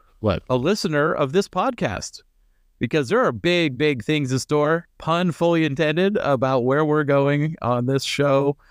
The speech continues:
Speaker 2: in twenty twenty-four as the Ducks enter into the Big Ten Conference and the Power Two era and the twelve-team playoff era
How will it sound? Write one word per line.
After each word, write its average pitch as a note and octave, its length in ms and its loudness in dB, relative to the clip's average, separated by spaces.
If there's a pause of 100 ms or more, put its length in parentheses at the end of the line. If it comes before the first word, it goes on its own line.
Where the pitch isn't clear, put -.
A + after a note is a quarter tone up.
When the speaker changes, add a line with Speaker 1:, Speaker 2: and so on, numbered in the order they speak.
(340)
Speaker 2:
in B2 260 0
twenty C3+ 320 0
twenty-four C3 800 0
as A#2 260 0
the G#2+ 80 -2
Ducks B2+ 400 0
enter A#2+ 400 2
into A#2 640 2
the G#2 200 2
Big G2+ 300 0
Ten G2+ 240 0
Conference D#3+ 600 -2
and G2 160 2
the G2 60 2
Power A#2 340 0
Two A2+ 240 0
era C3 400 2
and G#2 260 0
the G2 60 0
twelve-team A#2 520 0
playoff B2 380 0
era A2+ 320 2